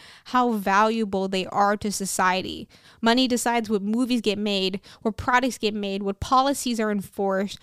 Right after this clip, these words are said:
what clothes come out next season, what schools have the best programs, what research gets funded, regardless of the harm or benefit it provides to society. Obviously, you would think, right, like, having more money would always be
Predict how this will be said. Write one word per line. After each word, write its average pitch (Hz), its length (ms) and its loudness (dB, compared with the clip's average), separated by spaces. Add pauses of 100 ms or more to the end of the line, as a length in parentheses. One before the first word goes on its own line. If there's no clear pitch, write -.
(140)
what 240 160 -2
clothes 262 340 4
come 233 220 -2
out 214 180 0
next 214 220 -4
season, 220 480 -2
what 214 180 0
schools 277 360 -2
have 240 160 0
the 214 100 0
best 202 400 -2
programs, 196 640 -2
what 220 240 4
research 247 440 -2
gets 208 200 -4
funded, 202 560 -2 (320)
regardless 247 1120 2 (260)
of 214 140 -4
the 214 140 2
harm 247 360 2
or 220 140 2
benefit 214 540 0
it 202 120 -2
provides 202 480 0
to 208 80 -6
society. 190 640 -4 (420)
Obviously, 330 400 4
you 254 160 0
would 233 140 0
think, 226 360 -2
right, 190 340 0
like, 190 260 -2 (200)
having 233 400 2
more 208 140 0
money 196 400 -2
would 196 320 -8
always 196 340 4
be 190 420 -6